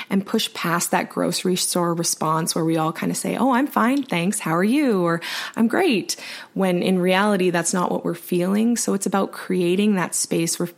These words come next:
people feel comfortable enough to show up and to speak authentically. And I think that's a responsibility we all have. You know, it may not be in all of our comfort zones, but no growth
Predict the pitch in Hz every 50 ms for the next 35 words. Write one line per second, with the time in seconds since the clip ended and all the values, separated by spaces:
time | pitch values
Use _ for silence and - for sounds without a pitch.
0 | _ - - 226 214 226 220 202 - 208 190 180 - - - - - - 190 196
1 | 202 - - 202 180 175 170 170 170 170 165 165 165 160 170 - - - - -
2 | - - - - - - - - 196 185 - - - 185 185 175 175 170 170 -
3 | - 175 175 - - 180 - - - - 190 190 - - 170 175 - - 175 175
4 | 185 - - 233 233 - 262 269 277 311 320 - - - - - - - - -
5 | - 190 190 185 180 180 180 180 175 - - - - - _ - 202 196 - -
6 | 214 214 208 208 - 214 202 196 - - - - - 196 190 196 196 - - 180
7 | 180 185 - 180 175 180 180 180 190 202 202 185 214 220 - - - 165 170 190
8 | 226 240 - - - - - - - 185 - - 196 196 185 185 185 - 185 180
9 | 180 190 202 196 - - 196 190 185 180 - - 170 170 175 190 190 175 185 180
10 | 170 - - - 170 185 185 - 226 233 - - 233 226 240 269 302 339 339 -
11 | - - - - - - - - - 180 165 202 190 185 185 175 - - - -
12 | - - - - 190 185 190 202 220 220 185 - 190 190 185 185 185 196 214 208
13 | - - - -